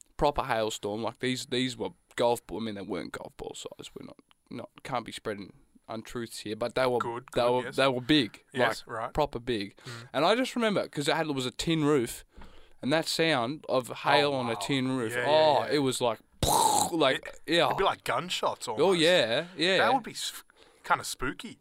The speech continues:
Speaker 1: Have you, have you ever been out in a hailstorm?
Speaker 2: Uh,
Speaker 1: Like a proper?
Speaker 2: I haven't been in one, but I have, you know, heard, you know, some of the, uh,
Speaker 1: Mm.
Speaker 2: you know, noises that they make. Um, I was probably in the car, I think, when it was rain,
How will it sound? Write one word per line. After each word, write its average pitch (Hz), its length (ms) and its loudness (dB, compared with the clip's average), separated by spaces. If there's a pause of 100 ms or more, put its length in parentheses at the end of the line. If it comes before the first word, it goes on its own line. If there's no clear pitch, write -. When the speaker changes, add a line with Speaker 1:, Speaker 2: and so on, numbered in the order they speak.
Speaker 1:
Have 175 100 2
you, 262 180 2
have 170 120 0
you 202 100 4
ever 208 120 2
been 165 200 2
out 131 220 2
in 160 120 -2
a 151 40 -4
hailstorm? 156 500 -8 (320)
Speaker 2:
Uh, 156 360 8
Speaker 1:
Like 143 120 -2
a 135 60 0
proper? 151 420 0 (340)
Speaker 2:
I 147 140 6
haven't 175 300 2
been 139 200 0
in 143 260 -8
one, 113 300 -10
but 123 200 -6
I 127 220 2
have, 117 540 -4 (380)
you 135 120 -6
know, 202 100 -6
heard, 120 480 -4 (140)
you 127 60 -14
know, 107 100 -12
some 117 240 -12
of 110 140 -18
the, 113 140 -14 (200)
uh, 147 40 -8
Speaker 1:
Mm. 117 220 -6 (100)
Speaker 2:
you 113 80 -18
know, 113 40 -20 (100)
noises 117 220 -14
that - 120 -16
they 110 120 -12
make. 107 380 -18 (100)
Um, 110 480 -8
I 113 40 -12
was 120 80 -10
probably 160 320 -10
in 120 100 -18
the 101 60 -16
car, 120 440 -6
I 101 60 -10
think, - 300 -20
when - 100 -20
it - 80 -20
was - 140 -20
rain, - 160 -12